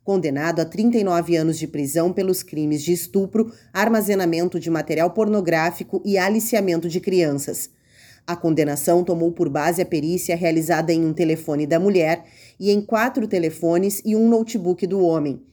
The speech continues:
O laudo comprovou o envio dos arquivos em troca de dinheiro. A perícia é feita em cada um dos arquivos encontrados. Primeiro,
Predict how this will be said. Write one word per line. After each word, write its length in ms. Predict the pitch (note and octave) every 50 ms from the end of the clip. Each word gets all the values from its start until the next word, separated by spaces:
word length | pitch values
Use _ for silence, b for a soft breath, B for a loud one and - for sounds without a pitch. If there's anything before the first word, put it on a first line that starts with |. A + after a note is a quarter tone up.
| b b b b b -
O 80 | D#3+ E3+
laudo 380 | E3 D#3 D#3 D#3+ D#3+ D#3 E3
comprovou 640 | - - A3+ A#3+ A#3 A3 G3 F3 C3+ D#3+ F#3+ G#3 G#3+
o 60 | F3+ E3+
envio 280 | D#3 D#3 C3 D3+ D#3
dos 200 | D3+ E3 F3 F3
arquivos 580 | G#3 G3+ G3+ G3+ - G3+ G3+ F#3 G3 A3 G#3+ - b b b b b
em 140 | - A#3 A#3+
troca 380 | A#3+ A3+ G3 E3+ E3+ - F3+
de 120 | E3+ F3+ F3
dinheiro. 600 | D#3+ F#3+ G3+ F#3 F3 D#3 D3 C#3+ C3+ B2+ A#2 - - _ _ _ _ _ _ _ _ _ _ _ _ _ _ -
A 100 | A#3 C4+
perícia 440 | - A#3 G#3 G3+ A#3 A#3+ A#3+ A3+ F3
é 20 |
feita 360 | - - G3 F#3 G3 F#3+ -
em 100 | F#3 F#3+ F#3
cada 360 | - G#3 G3 G#3+ A3 A3+ G#3
um 220 | F#3 F3+ F#3+ G3+
dos 180 | G3 G3+ F#3+ F3
arquivos 480 | G3+ F#3 F#3 - - G3+ F3+ G3 F3
encontrados. 840 | G3 F#3 F#3 G3+ G3+ G3 G3+ G#3 F3+ D#3+ D3 C#3+ C#3 C#3 C#3 - - b b b b b b -
Primeiro, 560 | G#3 A3+ A3 G3+ F3+ E3 D#3+ F3 F#3 F3+